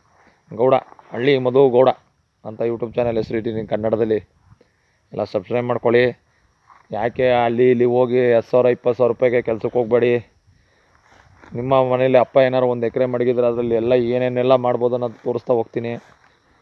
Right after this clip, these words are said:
ಅಡಿಕೆ ತೋಟದೊಳಗೆ ಬರೀ ಅಡಿಕೆ ತೋಟ ಮಾತ್ರ ಮಾಡಬೇಡಿ, ಕೋಕೋ ಗಿಡಗಳು ನೆಡಿ. ಆಮೇಲೆ ಇದಕ್ಕೆ ಮೆಣಸನ್ನ ಆರ್ಡರ್ ಮಾಡಿದ್ದೀವಿ, ಮೆಣಸಿನ ಸಸಿನೂ ಕೂಡ ನೆಕ್ಸ್ಟ್ ಕುಣಿಸ್ತಾ ಇದೀವಿ ಇದಕ್ಕೆ.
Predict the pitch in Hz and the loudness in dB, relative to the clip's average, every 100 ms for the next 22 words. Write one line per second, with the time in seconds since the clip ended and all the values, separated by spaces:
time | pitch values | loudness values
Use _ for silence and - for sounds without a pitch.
0 | _ - - 135 127 135 120 131 131 117 | _ -8 0 4 6 6 4 2 2 0
1 | 127 110 - 127 123 123 123 123 123 123 | 2 0 0 -2 0 0 -2 -4 -4 -6
2 | 117 120 120 - 123 123 127 123 123 120 | -4 -4 -4 -2 -2 0 0 2 2 2
3 | 117 117 120 - - _ _ _ _ _ | 0 0 0 -4 -14 _ _ _ _ _
4 | _ - 117 120 117 123 120 127 - 139 | _ -8 -2 0 0 -4 -4 -4 0 0
5 | 131 135 120 123 127 127 120 127 127 113 | 2 2 2 2 0 0 0 0 -2 -4
6 | 123 120 120 139 127 135 123 120 113 127 | -6 -6 -4 -4 -2 0 0 0 -6 -8
7 | - 120 - 120 117 120 - 131 - - | -8 -6 -2 0 2 0 0 -4 -4 -16